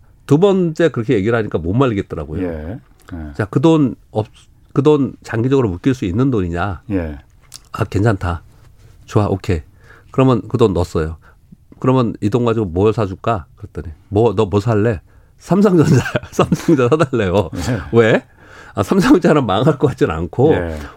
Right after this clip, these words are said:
Speaker 1: 혹시 떨어지더라도 오 년, 십 년 후로 되면 뭐 수-, 이-, 이익은 볼 것
Speaker 2: 아.
Speaker 1: 같으니까 삼성전자 사달라는 거예요."
Speaker 2: 예.
Speaker 1: 이게 보편적인 생각인 것 같아요.
Speaker 2: 예.
Speaker 1: 보편적인 생각. 그래서 저는 이제 결국은 그 친구 거는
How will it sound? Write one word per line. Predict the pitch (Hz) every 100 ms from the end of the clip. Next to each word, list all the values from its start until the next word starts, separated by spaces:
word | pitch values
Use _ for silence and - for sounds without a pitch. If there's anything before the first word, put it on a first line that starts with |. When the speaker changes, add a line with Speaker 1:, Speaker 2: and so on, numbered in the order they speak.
| -
Speaker 1:
혹시 | 180 170
떨어지더라도 | - 202 196 160 135 123 101
오 | 123
년, | 147 127
십 | 156
년 | 165 156
후로 | 135
되면 | 120 110 110
뭐 | 92 90
수-, | 87 - 165
이-, | 113 113 113
이익은 | 120 139 131 127
볼 | 104 95
것 | 117
Speaker 2:
아. | 95
Speaker 1:
같으니까 | - 101 104
삼성전자 | 139 135 123 107
사달라는 | 160 208 175 117
거예요." | 87 82 95
Speaker 2:
예. | 147 78 69 - - - - -
Speaker 1:
이게 | - 180
보편적인 | 294 123 - 311 381 262
생각인 | 220 202 156 135
것 | 117
같아요. | 80 - 98 87 80 92
Speaker 2:
예. | 98 87 80
Speaker 1:
보편적인 | 98 117 110 95
생각. | 107 92 82
그래서 | 127
저는 | 127 131 135
이제 | 120
결국은 | - 104 139 131
그 | 113
친구 | 98 131 120
거는 | 113 113 127